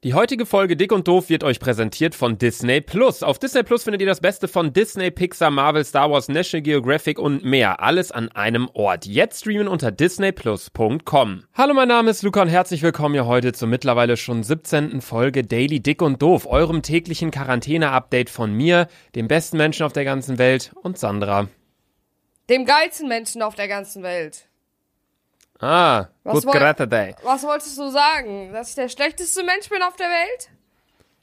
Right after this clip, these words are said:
Speaker 1: Nö, einfach, du bist einfach Sandra. Da gibt's keine Beschreibung für schlechtester Mensch der Welt, wäre ein
Speaker 2: Ey, guck mal.
Speaker 1: Kompliment.
Speaker 2: Ich trink grad,
Speaker 1: Was soll ich gucken?
Speaker 2: ich, ich trink grad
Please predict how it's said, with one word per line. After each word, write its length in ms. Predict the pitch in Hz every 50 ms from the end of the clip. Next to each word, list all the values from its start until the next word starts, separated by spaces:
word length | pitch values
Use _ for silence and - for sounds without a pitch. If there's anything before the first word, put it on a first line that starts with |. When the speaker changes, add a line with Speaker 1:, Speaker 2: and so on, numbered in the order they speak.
| _ _ _ _ _
Speaker 1:
Nö, 160 | - 147 147 131
einfach, 260 | 117 117 113 117 131 127
du 140 | 107 104
bist 120 | 123 131 127
einfach 220 | 139 127 131 131
Sandra. 440 | 127 143 147 143 123 113 110 104 107 _ _ _
Da 100 | - 117
gibt's 160 | 110 131 -
keine 180 | - 123 117 113
Beschreibung 460 | 110 104 - - 110 110 110 113 104
für 180 | - - 113 107
schlechtester 460 | 101 - - 123 117 - - - 120
Mensch 160 | 120 120 117 -
der 80 | 120
Welt, 180 | 113 123 123 117
wäre 120 | 127 117
ein 60 | 117
Speaker 2:
Ey, 40 | 117
guck 40 | 110
mal. 40 | 123 120
Speaker 1:
Kompliment. 440 | 107 117 113 127 127 117 104 - _ _ _ _ _ _ _ _ _ _ _ _
Speaker 2:
Ich 160 | - 233 233 -
trink 280 | - 349 349 370 349 -
grad, 200 | - 330 339 302
Speaker 1:
Was 140 | 110 101
soll 100 | - 110
ich 80 | 101 -
gucken? 320 | - 127 - 117 104 92 - - _ -
Speaker 2:
ich, 40 | - 101 -
ich 60 | -
trink 340 | - - 277 285 302 285 -
grad 300 | - 220 226 226 - -